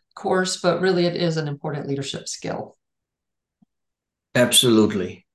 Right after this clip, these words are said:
Speaker 2: Yes. Thank you for that. And, uh, can you see the screen okay? The slides are there?
Speaker 1: Yes, I can see it. And the title I picked here, Flow to Completion in Business and Life.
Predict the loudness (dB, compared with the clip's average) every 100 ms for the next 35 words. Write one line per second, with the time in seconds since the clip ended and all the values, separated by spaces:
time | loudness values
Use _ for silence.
0 | -6 -2 -2 -2 -8 -10 -18 -16 -4 -2
1 | 0 0 -2 -2 -4 -4 -6 -10 -18 -12
2 | 0 2 2 2 0 0 -4 -12 -20 _
3 | _ _ _ 0 2 4 4 4 4 4
4 | 2 2 2 2 0 2 2 2 0 -4
5 | -4 -4 -4 -2 -2 -2 -4 -2 -2 -2
6 | -6 -12 _ _ _ -10 -2 0 0 -2
7 | -6 -6 -6 -8 -6 -4 -4 -2 -4 -6
8 | -12 -20 -20 -4 2 2 2 2 2 2
9 | 2 2 0 0 -2 -2 0 0 -2 -2
10 | 0 -2 -4 -2 -4 -4 -4 -2 -2 -2
11 | 0 0 0 0 -2 -2 -2 -2 -2 -4
12 | -4 -6 -6 -6 -4 -2 0 -2 -6